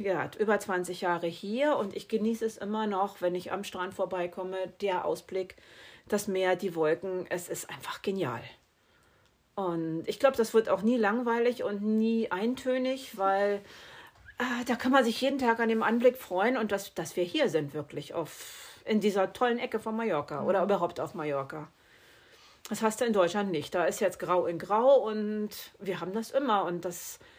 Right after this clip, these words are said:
Speaker 1: kann man sich auch täglich bewusst machen, dass wir das hier so toll haben.
Speaker 2: Ja, und ich möchte unbedingt ein bisschen Werbung für den Winter machen. Ich bin da irgendwie so ein Einzelkämpfer, ähm, aber ich kann nur sagen, jetzt, wir haben jetzt die letzten Wochen zwanzig Grad gehabt, ne?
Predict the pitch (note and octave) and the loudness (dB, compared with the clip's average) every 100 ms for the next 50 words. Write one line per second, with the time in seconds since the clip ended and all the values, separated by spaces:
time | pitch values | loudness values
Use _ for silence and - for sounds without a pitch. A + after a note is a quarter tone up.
0 | - - - _ A#3+ A3+ A3 G#3 F#3+ - | -20 -20 -20 _ 2 4 4 4 0 2
1 | G3+ G3 F3+ G3+ F3+ C4+ - F#3+ D#3 F3 | 0 0 -2 0 0 -2 -2 -4 -2 -2
2 | D#3+ D#3 - E3+ D#3+ - D#3 D#3 - C#3+ | -4 -6 -2 -2 -2 -4 -6 -6 -6 -4
3 | C#3+ C#3 B2 C#3+ - - - A3+ A3+ G#3 | -2 -4 -6 -12 -16 -20 -6 -2 0 -2
4 | G3 A#3 A3+ - - A3 A#3 A3 A3+ G#3+ | -6 -10 -8 -12 -8 -4 -2 -2 -6 -8
5 | G#3 G3+ G#3+ A#3 G#3 G#3+ G#3+ G#3 - G3+ | -10 -10 -8 -8 -4 -2 -2 -4 -8 -8
6 | G3+ F3+ A3 A3+ A3+ A3 A#3 - C#4 - | -8 -4 -4 -4 -4 -4 -6 -8 -8 -10
7 | - - - - - A#3 A3 B3+ B3 G#3 | -20 -20 -20 -20 -4 -4 0 0 2 2
8 | A3+ A3 G#3+ - G#3+ B3 C4+ C4 A#3+ B3 | 0 -2 -4 -2 -2 -2 -4 -4 -4 -4
9 | B3 B3 A#3+ A#3+ - G#3+ G#3+ G#3+ G#3+ A3 | -2 0 2 2 0 0 0 -2 -6 -10
10 | - F3 G3+ - A3+ A3+ G#3+ G3+ G3+ G3 | -12 -8 -8 -6 -8 -4 -4 0 0 0
11 | G3 F#3+ F#3+ G#3+ G3 G#3 F#3 G3 G3+ - | -6 -6 -8 -6 -4 -6 -6 -4 -4 -6
12 | G#3 F3+ G3+ G#3 G3 F#3 - F#3+ G#3+ A3+ | -8 -4 -4 -4 -8 -10 -6 -4 -4 -8
13 | - F3 F#3+ G#3 G#3+ G#3+ G#3+ G3 A#3+ | -10 -4 -4 -2 -6 -6 -8 -8 -8